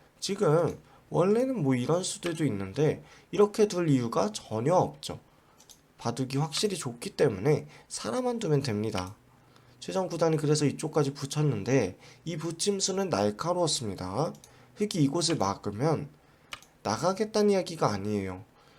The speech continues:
그러면 흙이 받아줘서 백이 후수를 뽑는데 이렇게 두는 게 아니라 바로 붙여가는 수가 있습니다. 막으면 넘어가서 흙의 사활이 그래도 조금 신경 쓰이게 되죠. 그래서 천희춘 선수도 받아뒀고요.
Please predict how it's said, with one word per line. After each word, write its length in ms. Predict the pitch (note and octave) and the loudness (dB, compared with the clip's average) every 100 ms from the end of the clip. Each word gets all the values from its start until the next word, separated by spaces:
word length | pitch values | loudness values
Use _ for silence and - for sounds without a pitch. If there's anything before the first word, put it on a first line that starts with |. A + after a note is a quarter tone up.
| - | -8
그러면 300 | D#3+ F3+ F#3 | -4 -2 -2
흙이 220 | G3+ G3+ | -4 -6
받아줘서 840 | - A#2 E3+ F3+ C3 G#2+ D3+ G#2+ - - - | -8 -2 2 2 0 0 0 0 -4 -18 -12
백이 200 | - C#3 | -6 -4
후수를 380 | D#3+ G3 G#3+ G3 | -2 -2 0 0
뽑는데 760 | F#3 E3+ D#3 B2 F#2+ A2+ D3+ - - | -2 -2 0 2 2 0 -2 -6 -8
이렇게 260 | A2 A2 A#2+ | -6 -4 -4
두는 220 | A2+ A#2 | -4 -2
게 80 | A2 | 0
아니라 460 | F#2+ F2+ D#3 G#3 - - - _ | -2 -2 -2 -2 -8 -20 -20 _
바로 520 | - A2+ D3+ F3+ - - - | -10 0 2 2 -2 -10 -8
붙여가는 640 | A#2+ A#2 - B2+ A#2+ A#2 | -6 -4 -2 -2 -2 -2
수가 200 | G#2+ - | -2 -2
있습니다. 520 | F#2+ - A2 G2+ F2+ F2+ _ - - - | -2 -2 -4 -6 -6 -10 _ -20 -16 -2
막으면 440 | A#2 A#2+ D#3 D3+ | 0 2 4 4
넘어가서 760 | A#2+ A2 D#3+ D3+ G#2+ D3 D#3 - - - _ | 4 4 4 4 2 2 0 0 -12 -20 _
흙의 280 | - G#3+ A3 | -2 2 4
사활이 360 | G#3+ F3+ F3 E3+ | 4 4 4 4
그래도 540 | D3+ C#3+ C#3 G2 A2 | 4 4 4 0 -2
조금 360 | A2 C3 C#3 C3+ | -4 -4 -2 -2
신경 340 | C#3+ F3 F3+ | -2 -2 -2
쓰이게 340 | E3 D#3 B2 A2+ | -2 -2 0 -2
되죠. 320 | G#2 - F#2 _ _ _ _ _ | -2 -6 -10 _ _ _ _ _
그래서 560 | - A#2+ A#2+ D#3+ F#3 A#3+ - - - - _ | -4 0 2 2 0 -2 -12 -20 -20 -20 _
천희춘 460 | - F3 F3+ F3 E3+ | -6 -4 -4 -4 -2
선수도 680 | E3+ E3 D3+ D#3+ D3+ F3+ F3 | 0 0 0 -2 0 -2 -4
받아뒀고요. 880 | - - B2 B2+ - G#2+ D3 - | -8 -2 -2 -2 -4 0 2 0